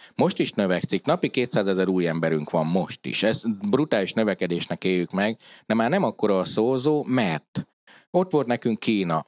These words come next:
borzasztóan növekedett, ugyanazt az ívet leputja, mint néhány évtizeddel előtt Nyugat-Európa, elkezd iparosodni, légszennyezettség, túlzsúfolt városok.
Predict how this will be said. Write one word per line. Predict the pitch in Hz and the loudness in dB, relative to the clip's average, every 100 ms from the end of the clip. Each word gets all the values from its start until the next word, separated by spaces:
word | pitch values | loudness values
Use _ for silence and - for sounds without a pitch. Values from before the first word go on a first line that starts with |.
| - | 0
borzasztóan | 160 107 92 87 82 | 0 0 -2 -2 2
növekedett, | 170 147 - 113 113 | 2 0 0 0 0
ugyanazt | - 175 113 101 - | 0 2 0 -2 -2
az | 101 | 0
ívet | 107 92 104 | 0 0 0
leputja, | 107 107 92 - 85 82 | 0 -2 -2 0 0 2
mint | 90 90 | -2 0
néhány | 120 98 | 0 2
évtizeddel | 98 98 98 92 90 | 0 0 0 0 2
előtt | 92 85 80 | 2 0 -2
Nyugat-Európa, | 147 165 - 120 107 101 98 | 0 0 0 0 2 0 0
elkezd | 101 - - | 0 -2 -2
iparosodni, | 175 - 120 107 - 87 92 | -2 0 0 0 -2 -2 0
légszennyezettség, | 160 147 123 107 95 92 - 87 | 0 0 -2 0 0 -2 -2 -2
túlzsúfolt | - 180 123 110 - 101 | 0 0 0 0 0 0
városok. | - 95 95 90 98 | 0 0 0 0 -2